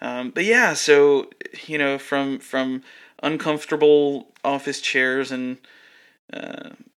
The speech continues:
messy desks and obnoxious conference calling situations and, um, things like that. Now, I'm also, you know, I'm, not only am I marketing and digital media and stuff like that, I,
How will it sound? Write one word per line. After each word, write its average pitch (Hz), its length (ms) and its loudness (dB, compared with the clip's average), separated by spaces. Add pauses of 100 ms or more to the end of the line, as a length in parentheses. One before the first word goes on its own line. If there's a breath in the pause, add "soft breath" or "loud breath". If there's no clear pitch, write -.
messy 135 400 -4
desks - 600 -4
and 120 380 -10
obnoxious 131 580 -6
conference 127 440 -6
calling 127 720 -2
situations 127 720 -6
and, 123 180 -10 (640 loud breath)
um, 67 360 -10 (560)
things 143 280 -6
like 127 180 -4
that. 127 300 -2
Now, 135 200 2
I'm 139 140 2
also, 139 480 2
you 139 140 -4
know, 131 100 -2
I'm, 135 280 -4 (1600 loud breath)
not 151 320 0
only 156 220 0
am 135 100 0
I 135 120 0
marketing 131 640 -2
and 127 160 -6
digital 131 380 -6
media 127 400 -2
and 127 120 -8
stuff - 280 -6
like 123 180 -6
that, 123 420 -4
I, 120 120 -2